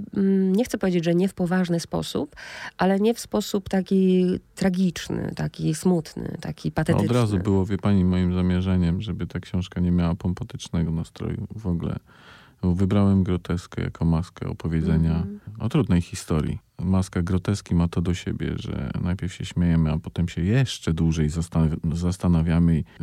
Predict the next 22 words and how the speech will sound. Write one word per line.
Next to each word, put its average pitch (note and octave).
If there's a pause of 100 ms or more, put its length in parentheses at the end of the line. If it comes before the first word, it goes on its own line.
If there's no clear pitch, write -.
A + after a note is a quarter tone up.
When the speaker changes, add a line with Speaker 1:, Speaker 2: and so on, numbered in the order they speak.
(140)
Speaker 2:
nad F#2+
taką G#2+
prozą, F#2+
która F2+
jest F2+
pisana F2 (100)
poważnie D2
tylko. - (220)
Speaker 1:
A E3+
jeszcze F3
w -
tym F3
wszystkim F3+ (100)
wplótł G3
pan, G#3+
no, G#3+
niesamowitą G3+
metaforę F#3+
złodziei F3
bzu, G3
bo E3
wszystko F#3